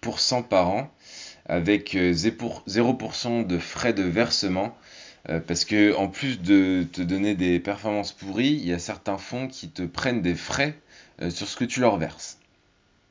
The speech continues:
Euh, par contre, euh, sur ce meilleur fonds que j'ai trouvé, il y a quand même des frais de gestion.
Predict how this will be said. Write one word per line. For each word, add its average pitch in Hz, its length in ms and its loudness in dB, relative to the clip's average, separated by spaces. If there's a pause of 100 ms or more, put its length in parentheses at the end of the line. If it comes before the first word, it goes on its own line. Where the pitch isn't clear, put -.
(880)
Euh, 87 180 2
par 98 220 2
contre, 131 380 -2
euh, 92 220 0
sur 98 300 -4
ce - 160 -4
meilleur 107 320 4
fonds 123 500 -4
que 95 140 -6
j'ai 87 160 -4
trouvé, 104 360 2
il 123 60 2
y 110 80 2
a 90 80 0
quand 104 140 -6
même 110 160 0
des 90 120 0
frais 117 200 -6
de 98 60 -6
gestion. 92 420 -6